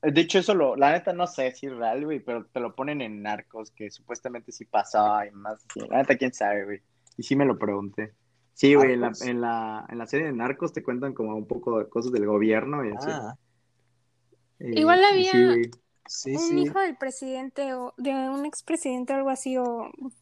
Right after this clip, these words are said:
Speaker 3: sobrino, no me acuerdo qué era, que estaba metido en un culto
Speaker 1: Ah, ni idea, la neta,
Speaker 3: que
Speaker 1: no sé,
Speaker 3: era
Speaker 1: lo
Speaker 3: así
Speaker 1: sé.
Speaker 3: como muy grande, que estaba entre, en,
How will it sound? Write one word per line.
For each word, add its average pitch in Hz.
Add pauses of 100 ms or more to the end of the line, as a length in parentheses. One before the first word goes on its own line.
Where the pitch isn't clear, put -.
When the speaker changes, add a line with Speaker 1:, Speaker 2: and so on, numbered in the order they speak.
(100)
Speaker 3:
sobrino, 254
no 262
me 269
acuerdo 269
qué 262
era, 269
que 277
estaba 262
metido 254
en 233
un 240
culto 240 (1400)
Speaker 1:
Ah, 104
ni 104
idea, 98
la 101
neta, 101
Speaker 3:
que 113
Speaker 1:
no 107
sé, 262
Speaker 3:
era 262
Speaker 1:
lo -
Speaker 3:
así 277
Speaker 1:
sé. -
Speaker 3:
como 269
muy 269
grande, 262
que 269
estaba 285
entre, 269
en, 240